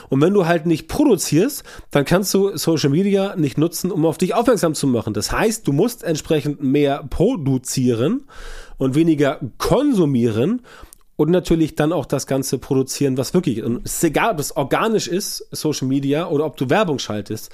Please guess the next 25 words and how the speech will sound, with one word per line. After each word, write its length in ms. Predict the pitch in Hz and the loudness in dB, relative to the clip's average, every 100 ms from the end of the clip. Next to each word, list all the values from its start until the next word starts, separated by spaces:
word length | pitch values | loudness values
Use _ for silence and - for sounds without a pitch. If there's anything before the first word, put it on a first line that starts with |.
| - - - | -18 -20 -8
Für 120 | 123 | -2
beides 440 | 113 160 214 196 | 2 2 2 0
musst 340 | - 143 165 - | 0 0 0 2
du 120 | 175 | 0
regelmäßig 880 | 180 131 170 156 147 143 151 147 - | 2 0 2 2 0 0 -4 -6 -8
produzieren 960 | - 190 269 160 131 - 135 127 185 - - - - | 0 2 2 0 0 0 0 0 -2 -6 -18 -12 -4
und 100 | 127 | 0
weniger 220 | 143 156 | 2 2
konsumieren. 400 | - 214 160 123 | 2 2 2 0
Aber 100 | 117 | 0
das 220 | 117 - | -2 -2
Konsumieren 840 | - 285 311 208 143 131 120 214 - - | 0 0 2 0 0 0 0 -4 -8 -10
hält 240 | - 175 185 | -2 -2 0
dich 160 | 170 | -4
halt 160 | 147 151 | -4 -4
vom 180 | - 147 | -4 -4
Produzieren 640 | - 214 190 - 175 180 | 0 0 0 0 0 0
ab. 280 | 170 - - - - - - - | -2 -6 -12 -18 -20 -20 -20 -6
Und 120 | 123 | -4
deswegen 260 | 160 170 | 0 0
ist 180 | 135 - | 0 -2
das 200 | 202 220 | -4 0
der 100 | 190 | -2
falsche 460 | - 156 147 143 120 | -2 -4 -2 -4 0
Weg. 260 | 147 233 | -2 -2